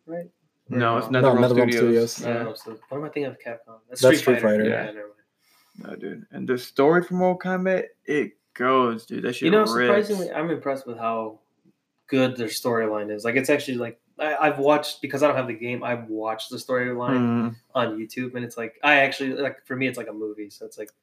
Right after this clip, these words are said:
Speaker 1: oh, this is actually really
Speaker 2: In the
Speaker 1: interesting.
Speaker 2: movie, speaking of movies, the movie's coming out <laughs> next year.
Speaker 1: Oh, yeah, you
Speaker 2: Yeah,
Speaker 1: hear about that?
Speaker 2: it's gonna be
Speaker 3: They're making another one?
Speaker 1: Yeah.
Speaker 2: Yes, dude. It's, uh, Mortal Kombat. I think it's calling it Mortal Kombat, and I think twenty twenty.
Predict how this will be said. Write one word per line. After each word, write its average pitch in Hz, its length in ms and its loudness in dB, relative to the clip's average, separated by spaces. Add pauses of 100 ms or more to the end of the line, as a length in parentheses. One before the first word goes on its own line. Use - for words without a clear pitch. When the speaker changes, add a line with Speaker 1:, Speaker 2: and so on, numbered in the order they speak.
Speaker 1:
oh, 160 160 -8
this 127 80 -8
is 127 80 -10
actually 123 220 -8
really 120 180 -2
Speaker 2:
In 139 140 4
the 135 60 6
Speaker 1:
interesting. 131 100 4 (160)
Speaker 2:
movie, 139 240 4
speaking 165 420 2
of 135 40 2
movies, 120 280 2
the 123 80 0
movie's 165 260 2
coming 180 240 -2
out 143 100 -2
<laughs> 123 60 -2
next - 320 -4
year. 151 340 6
Speaker 1:
Oh, 185 240 0
yeah, 196 220 -2
you 202 60 -2
Speaker 2:
Yeah, 175 140 0
Speaker 1:
hear 180 180 8
about 196 160 -6
that? 202 200 -6
Speaker 2:
it's - 140 -18
gonna 180 240 2
be 147 80 -4
Speaker 3:
They're 131 140 8
making 123 300 4
another 123 180 4
one? 208 200 4
Speaker 1:
Yeah. 190 760 0
Speaker 2:
Yes, 123 340 2
dude. 120 340 -6
It's, 127 220 -16
uh, 123 400 4 (100)
Mortal 127 400 0
Kombat. 127 680 0
I 120 80 2
think 151 80 -10
it's 151 140 -4
calling 147 220 -2
it 123 60 -4
Mortal 120 320 2
Kombat, 127 460 0
and 120 80 -4
I 120 40 -4
think 123 200 -10
twenty 120 320 -6
twenty. 113 340 -14